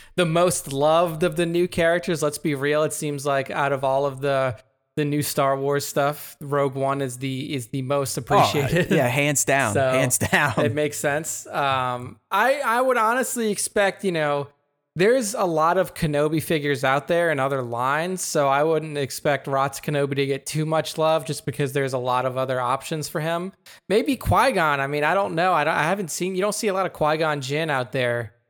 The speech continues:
Speaker 1: in terms of at least what I see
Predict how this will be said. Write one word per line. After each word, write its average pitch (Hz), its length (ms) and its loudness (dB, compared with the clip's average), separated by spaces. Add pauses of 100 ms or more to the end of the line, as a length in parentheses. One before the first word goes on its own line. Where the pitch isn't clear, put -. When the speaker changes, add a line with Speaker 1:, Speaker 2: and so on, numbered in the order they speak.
(140)
Speaker 1:
in 147 100 -4
terms 143 360 -2
of 131 340 -4
at 156 140 -2
least 180 240 0
what 151 200 2
I 160 280 2
see 139 560 -4